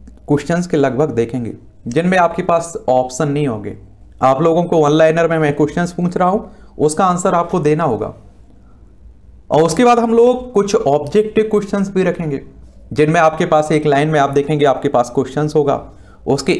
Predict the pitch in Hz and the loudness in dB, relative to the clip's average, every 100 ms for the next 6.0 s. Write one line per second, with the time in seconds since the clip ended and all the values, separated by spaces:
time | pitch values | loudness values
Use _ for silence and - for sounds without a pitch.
0 | 147 156 170 170 151 160 160 151 156 147 | 2 0 -2 -2 -2 0 0 0 0 0
1 | 147 139 147 143 143 143 127 127 127 135 | 0 2 2 0 0 0 0 0 -2 0
2 | 147 147 147 139 - - - - - - | -2 -2 -4 -4 -8 -14 -20 -20 -20 -20
3 | - - - 165 196 233 277 240 240 240 | -20 -8 -2 2 2 2 2 2 2 4
4 | 202 190 185 156 170 220 233 180 185 190 | 2 2 -2 0 0 2 0 -2 0 0
5 | 180 151 151 151 127 127 113 104 104 117 | 0 2 0 0 -2 -2 -6 -6 -8 -12